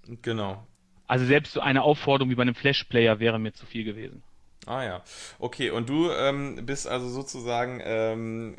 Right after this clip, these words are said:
Speaker 1: nicht nur deswegen, aber das habt ihr halt in Punkt net umgesetzt, wenn ich, gehe ich
Speaker 2: So
Speaker 1: mal
Speaker 2: ist
Speaker 1: von
Speaker 2: es, ja.
Speaker 1: aus, ne?
Speaker 2: In dem Fall jetzt in C Sharp, aber wie ich gerade gesagt habe, spielt das dafür eigentlich eine geringe Rolle.
Speaker 1: Okay. Und,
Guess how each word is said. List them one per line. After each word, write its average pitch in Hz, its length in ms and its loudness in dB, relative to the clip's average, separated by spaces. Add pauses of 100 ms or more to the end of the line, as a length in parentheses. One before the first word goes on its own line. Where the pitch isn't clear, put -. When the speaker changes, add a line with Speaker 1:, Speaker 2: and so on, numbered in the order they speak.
(120)
Speaker 1:
nicht 123 240 -8
nur 120 140 -2
deswegen, 123 560 -2
aber 113 160 0
das 117 140 -2
habt 127 160 -6
ihr 110 80 -2
halt 107 160 0
in 110 100 -8
Punkt 104 200 -4
net 113 160 -4
umgesetzt, 160 760 -10
wenn 135 140 -10
ich, 135 140 -16
gehe 123 100 -10
ich 123 80 -6
Speaker 2:
So 123 60 -2
Speaker 1:
mal 117 60 -2
Speaker 2:
ist 113 80 -8
Speaker 1:
von 110 100 -10
Speaker 2:
es, 50 60 -8
ja. 131 140 -2
Speaker 1:
aus, 147 140 -6
ne? 135 240 -12
Speaker 2:
In 131 120 -2
dem 139 140 4
Fall 139 160 2
jetzt 127 180 4
in 123 80 -2
C - 160 -4
Sharp, 131 320 4
aber 127 140 2
wie 123 60 -2
ich 120 80 -6
gerade 120 220 -2
gesagt 117 220 -2
habe, 120 80 0
spielt - 280 -8
das 117 140 -6
dafür - 260 -10
eigentlich 120 220 -12
eine 110 180 -8
geringe 107 220 -8
Rolle. 107 260 -14 (360)
Speaker 1:
Okay. 104 340 -10 (380)
Und, 120 500 -2